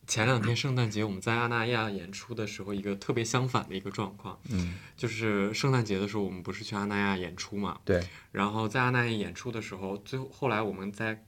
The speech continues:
Speaker 1: 看到阿那亚官方摄影发出一张照片，因为他 <clears throat> 在那个活动里面有一个倒计时的环节，
Speaker 2: 嗯。
Speaker 1: 就他最后有一个舞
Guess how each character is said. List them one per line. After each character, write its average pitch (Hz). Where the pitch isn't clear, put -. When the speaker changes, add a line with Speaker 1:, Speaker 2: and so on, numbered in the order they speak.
Speaker 1:
看 120
到 107
阿 107
那 107
亚 110
官 110
方 117
摄 131
影 104
发 110
出 113
一 113
张 110
照 110
片， 110
因 139
为 139
他 139
<clears throat> 170
在 127
那 127
个 113
活 95
动 139
里 101
面 85
有 104
一 -
个 120
倒 143
计 120
时 98
的 143
环 85
节， -
Speaker 2:
嗯。 107
Speaker 1:
就 107
他 110
最 117
后 120
有 95
一 -
个 107
舞 101